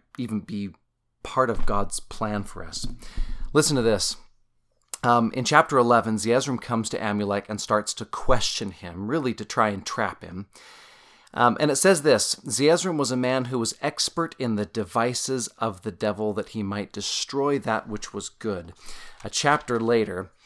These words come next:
um, Alma will say this to Zeezrom, "Now this was a plan of thine adversary."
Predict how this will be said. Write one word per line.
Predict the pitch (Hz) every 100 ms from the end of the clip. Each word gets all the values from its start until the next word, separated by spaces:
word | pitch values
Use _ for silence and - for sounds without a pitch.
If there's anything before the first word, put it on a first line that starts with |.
| - _ -
um, | - 104 101 -
Alma | 117 135 120 95 95
will | 107 110 107
say | - - 104 101 98 - _
this | 135 123 -
to | 104
Zeezrom, | 95 101 92 87 85 80 - _ _ _ -
"Now | 117 110 104
this | 95 147 170 -
was | - 110 104
a | 101
plan | - - 120 123 131 143 143 - -
of | 113 90
thine | 101 101 -
adversary." | 98 101 - 95 - - - -